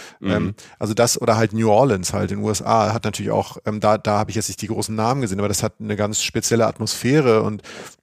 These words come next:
Speaker 2: das ist zum Beispiel eine Stadt, in der das total logisch ist, wenn man ein bisschen da ist, dass der Tod so nah am Leben steht und man sich das auch gerne anguckt, weil es halt einfach eine gewisse Schönheit hat, eine ganz andere Facette, als du sie jetzt abgebildet hat, weil da, äh, hast.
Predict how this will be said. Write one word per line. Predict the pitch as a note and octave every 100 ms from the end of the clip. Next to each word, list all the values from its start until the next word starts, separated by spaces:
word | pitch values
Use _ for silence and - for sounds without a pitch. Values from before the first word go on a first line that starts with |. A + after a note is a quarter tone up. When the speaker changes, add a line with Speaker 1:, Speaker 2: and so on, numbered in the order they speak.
| -
Speaker 2:
das | G2
ist | G#2 -
zum |
Beispiel | A2 G#2+ G#2+
eine | G#2+
Stadt, | - A2 A2+
in | G#2+
der | G#2
das | G#2 - - - - -
total | - A2 B2+ C#3
logisch | C3+ E3 A#2+
ist, | A2 -
wenn | A2
man | G#2+
ein | G2+
bisschen | - A2
da | G#2+ A2
ist, | A2+ -
dass | G2+
der | A2 -
Tod | A#2 A#2
so | - A2
nah | A2 A2 G#2+
am | G#2 A2+
Leben | A#2 A2+ G#2
steht | - A#2+ C#3
und | A#2
man | A2+ A2+
sich | G#2 -
das | A2+
auch | G2
gerne | G#2 A2
anguckt, | A2+ C3 G#2 -
weil | G#2
es | G2+
halt | G2+
einfach | G2 F2+
eine | F#2+
gewisse | G2 G2+ G2+ - - -
Schönheit | - A2 G2+
hat, | A#2
eine | A2+
ganz | A#2 C3
andere | B2
Facette, | - A#2 B2+ A#2
als | A2+ -
du | D3
sie | D3+
jetzt | A#2+ G#2+
abgebildet | G#2 G#2 F#2 F#2+
hat, | G#2+ A2
weil | G#2+
da, | G2+ G2
äh, | - - -
hast. | F#2+ A#2 -